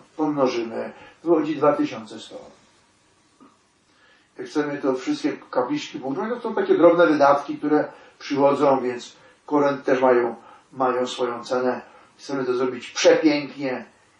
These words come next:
bo te łaski, jakie dostępujemy już w tym roku od Boga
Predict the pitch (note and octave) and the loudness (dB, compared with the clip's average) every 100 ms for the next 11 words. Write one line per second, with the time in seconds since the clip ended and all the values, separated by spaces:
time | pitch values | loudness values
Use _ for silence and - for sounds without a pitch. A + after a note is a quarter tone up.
0 | _ _ A#2 A2+ C#3 C3 C3 - C3+ B2 | _ _ -12 0 4 6 4 0 0 0
1 | B2+ A#2+ B2 C3 B2+ C3+ C3+ C3 B2 D3+ | 0 -2 -2 0 0 2 2 2 2 2
2 | F3+ - C#3+ C#3 C3 C3 A#2+ A#2+ C3+ C3 | 2 0 -4 -2 -4 -4 -2 0 2 4
3 | B2 - | 2 -2